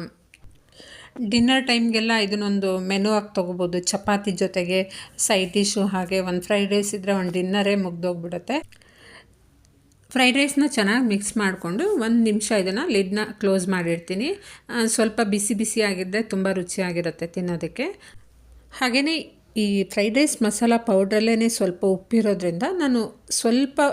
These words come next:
ಪ್ರಮಾಣದ ಉಪ್ಪನ್ನು ಹಾಕ್ಕೊಂಡಿದ್ದೀನಿ. ನೀವು ನೋಡ್ಕೊಂಡ್ಬಿಟ್ಟು ಉಪ್ಪನ್ನು ಹಾಕ್ಕೊಳ್ಳಿ.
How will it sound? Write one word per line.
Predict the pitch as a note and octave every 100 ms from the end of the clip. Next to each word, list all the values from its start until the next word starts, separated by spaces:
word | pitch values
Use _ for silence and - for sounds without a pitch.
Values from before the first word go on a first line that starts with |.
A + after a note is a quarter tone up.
| -
ಪ್ರಮಾಣದ | A#3 A3 A3+ G#3+
ಉಪ್ಪನ್ನು | G#3 G3+ G#3+ G#3
ಹಾಕ್ಕೊಂಡಿದ್ದೀನಿ. | A3 F#3+ - F#3 F3 F3 B3
ನೀವು | D#4+ A3+ A3+ A#3+
ನೋಡ್ಕೊಂಡ್ಬಿಟ್ಟು | G#3+ G#3 B3 - B3 A3 G#3 A#3
ಉಪ್ಪನ್ನು | F3+ G3 F3+
ಹಾಕ್ಕೊಳ್ಳಿ. | F#3 F3+ F3 E3+ G3+ F#4